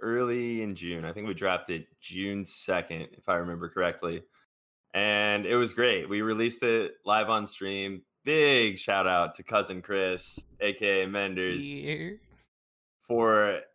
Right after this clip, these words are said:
Speaker 1: putting a ton of work into the edit and doing an absolutely killer job, like,
Speaker 2: Hmm.
Speaker 1: murdered it.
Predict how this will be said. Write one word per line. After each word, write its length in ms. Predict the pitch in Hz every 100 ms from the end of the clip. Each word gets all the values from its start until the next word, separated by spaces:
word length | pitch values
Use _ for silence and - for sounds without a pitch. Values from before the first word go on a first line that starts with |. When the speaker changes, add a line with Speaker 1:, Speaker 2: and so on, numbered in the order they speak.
| _ _ -
Speaker 1:
putting 440 | 120 107 98 101
a 160 | 101 92 - -
ton 200 | 143 131
of 100 | 110
work 260 | 87 85 82
into 200 | 87 82
the 140 | 85
edit 280 | 82 85 78
and 160 | 87 90
doing 360 | 87 87 80 78
an 100 | 87
absolutely 800 | 90 85 95 87 90 85 85 - _ _ _
killer 320 | - 117 101 87
job, 380 | 87 80 80 87
like, 240 | 85 - _ _ _ _ -
Speaker 2:
Hmm. 60 | 214
Speaker 1:
murdered 380 | 113 113 95 82
it. 160 | 82